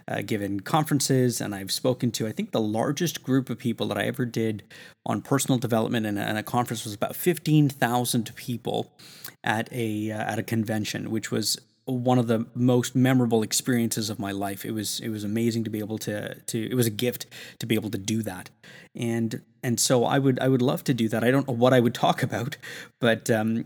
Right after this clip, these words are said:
but yeah, so email me and, or I will email you back and we can discuss it further. And if anybody else is interested,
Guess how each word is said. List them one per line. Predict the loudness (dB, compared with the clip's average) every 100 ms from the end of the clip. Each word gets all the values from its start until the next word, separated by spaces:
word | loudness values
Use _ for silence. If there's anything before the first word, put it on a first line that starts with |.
| -2
but | 0
yeah, | 4 4
so | 4 6 6
email | 6 4 6 6
me | 6 6 2 -2
and, | 0 2 4 4 6
or | 4 8
I | 6
will | 8 6
email | 6 6 8
you | 6
back | 4 0 -2 -4
and | -4 -4 -4
we | -2
can | 0 0
discuss | 0 -2 -2 -2
it | -6
further. | -2 0 0
And | 0
if | 2
anybody | 4 6 8
else | 6 4
is | 2 2
interested, | 4 4 2 0 -2